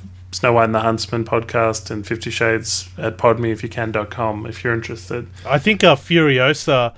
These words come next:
Speaker 2: uh, played by Charlize Theron, joins the line of the elite level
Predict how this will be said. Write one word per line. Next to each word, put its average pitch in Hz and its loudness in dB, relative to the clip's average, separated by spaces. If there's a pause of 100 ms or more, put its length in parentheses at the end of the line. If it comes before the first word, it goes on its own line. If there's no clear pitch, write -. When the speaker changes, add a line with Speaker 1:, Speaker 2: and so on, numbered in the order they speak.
(400)
Speaker 2:
uh, 120 0
played 151 4
by 131 4
Charlize 135 4
Theron, 127 2
joins 135 2
the 131 0
line 123 4
of 120 -6
the 123 0
elite 123 2
level 123 0